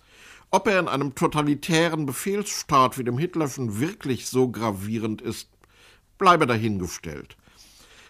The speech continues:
Aber die Unterschiede zum klassischen Faschismus Mussolinis sind jedenfalls noch gravierender. Keine Monarchie,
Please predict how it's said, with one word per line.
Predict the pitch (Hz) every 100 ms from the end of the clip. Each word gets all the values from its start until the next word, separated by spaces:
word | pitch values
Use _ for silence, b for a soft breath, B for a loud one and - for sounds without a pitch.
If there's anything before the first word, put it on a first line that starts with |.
| B
Aber | 135 143
die | 151
Unterschiede | 185 254 190 - 127 110 107
zum | - 117
klassischen | - 170 180 233 196 170
Faschismus | 156 143 127 - 233 - 143 117 -
Mussolinis | 127 120 139 151 220 226 131 107 - B B B
sind | 170 180
jedenfalls | 220 226 226 226 220
noch | 127 123 110 -
gravierender. | 95 101 82 98 90 95 98 113 b b b b
Keine | - 160 180 202
Monarchie, | 190 185 180 - - 117 90